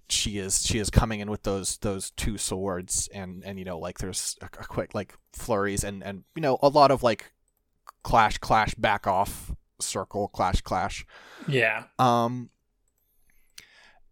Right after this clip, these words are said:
Speaker 1: and she says, "I need to close the book. You know that feeling?" And she goes in and she, like,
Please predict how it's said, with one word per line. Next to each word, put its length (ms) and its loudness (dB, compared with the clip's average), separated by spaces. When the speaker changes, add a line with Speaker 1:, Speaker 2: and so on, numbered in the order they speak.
Speaker 1:
and 180 -2
she 180 0
says, 640 0
"I 100 -4
need 220 -6
to 80 -6
close 340 -8
the 120 -10
book. 520 -12
You 580 -4
know 360 -2
that 280 6
feeling?" 800 -6
And 140 -8
she 180 0
goes 280 -2
in 180 -6
and 120 -10
she, 220 -4
like, 240 -8